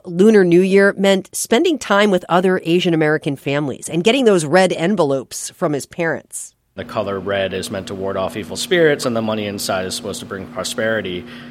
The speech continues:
Speaker 2: to the person receiving it. And, you know, it was exciting to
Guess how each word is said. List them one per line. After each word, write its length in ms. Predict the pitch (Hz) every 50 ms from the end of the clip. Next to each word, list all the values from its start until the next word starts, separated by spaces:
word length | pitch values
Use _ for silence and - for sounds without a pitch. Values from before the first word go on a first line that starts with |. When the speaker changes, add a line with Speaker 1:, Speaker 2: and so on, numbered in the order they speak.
| - - - -
Speaker 2:
to 180 | - 110 101 92
the 80 | 95
person 300 | - - 101 - - 101
receiving 380 | 92 92 - 160 180 165 127 104
it. 200 | 95 92 95 -
And, 460 | 123 117 113 110 107 107 107 98 - - -
you 80 | - 107
know, 140 | 98 95 95
it 40 | 98
was 140 | 98 98
exciting 540 | 117 - - - 120 113 113 107 107 104 101
to 480 | 92 - - 113 98 98 98 98 -